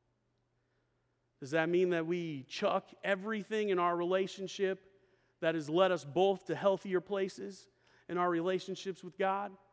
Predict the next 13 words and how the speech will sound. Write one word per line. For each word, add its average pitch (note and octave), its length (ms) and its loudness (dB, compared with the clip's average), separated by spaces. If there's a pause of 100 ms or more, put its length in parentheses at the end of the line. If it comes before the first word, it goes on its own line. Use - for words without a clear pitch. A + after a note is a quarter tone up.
(300)
No. C#3 340 -6 (840)
So - 160 -2
then E3 160 2
why F3+ 200 6
do A3+ 80 2
we A3 140 -4
do F3+ 220 -6
that E3+ 180 0
about C#3+ 260 -4
so F3 640 -2
much D3+ 760 -8 (1800)
of C3 100 -12
what C#3+ 380 -4